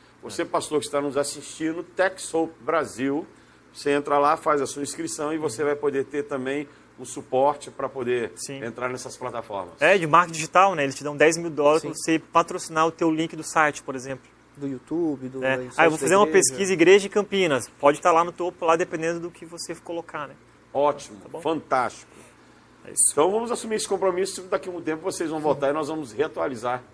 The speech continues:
Speaker 2: Hum.
Speaker 1: as informações.
Speaker 2: Ok.
Speaker 1: Obrigado,
Speaker 2: Obrigado
Speaker 1: que Deus
Speaker 2: também.
Speaker 1: abençoe, que Deus continue usando vocês nesse ministério fenomenal, que é o ministério atual da igreja. A igreja tem que partir pra isso.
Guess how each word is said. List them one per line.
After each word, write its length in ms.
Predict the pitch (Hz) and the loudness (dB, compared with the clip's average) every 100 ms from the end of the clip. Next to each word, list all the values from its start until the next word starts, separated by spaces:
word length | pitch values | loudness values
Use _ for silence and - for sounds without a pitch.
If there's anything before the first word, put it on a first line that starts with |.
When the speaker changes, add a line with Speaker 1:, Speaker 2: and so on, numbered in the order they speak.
| - | -20
Speaker 2:
Hum. 200 | 147 123 117 120 _ _ _ _ | -18 -16 -18 -20 _ _ _ _
Speaker 1:
as 120 | 104 131 | -8 -6
informações. 680 | - 123 110 - 85 78 | -4 -4 -6 -8 -16 -16
Speaker 2:
Ok. 140 | 120 - | -20 -2
Speaker 1:
Obrigado, 520 | 175 160 135 143 120 | -2 2 4 4 2
Speaker 2:
Obrigado 300 | 135 139 131 | 2 6 6
Speaker 1:
que 40 | 131 | 6
Deus 80 | 131 | 2
Speaker 2:
também. 100 | 123 | -4
Speaker 1:
abençoe, 560 | 117 127 131 131 127 - - - - | -6 -2 0 2 0 -8 -20 -20 -18
que 80 | - | -8
Deus 260 | 117 135 131 | 2 2 2
continue 360 | 131 123 127 | -8 -6 -6
usando 240 | 120 120 120 | -4 -6 -8
vocês 320 | 113 123 113 | -8 -8 -6
nesse 200 | 113 - | -8 -10
ministério 520 | 110 110 - 120 120 110 | -12 -12 -10 -8 -6 -8
fenomenal, 880 | - 143 139 117 101 104 117 127 127 | -4 -4 -2 -6 -8 -6 -6 -6 -6
que 120 | 117 | -6
é 40 | |
o 40 | 113 | -6
ministério 480 | 117 107 - 110 | -8 -10 -8 -6
atual 340 | 107 104 98 101 | -6 -6 -6 -4
da 100 | 98 | -6
igreja. 500 | 87 95 104 107 113 | -8 -8 -6 -6 -8
A 20 | |
igreja 240 | 98 104 95 | -8 -10 -10
tem 120 | 104 | -14
que 60 | 95 | -12
partir 260 | 92 - 92 | -14 -14 -14
pra 180 | 90 90 | -12 -10
isso. 440 | 98 98 - | -10 -12 -16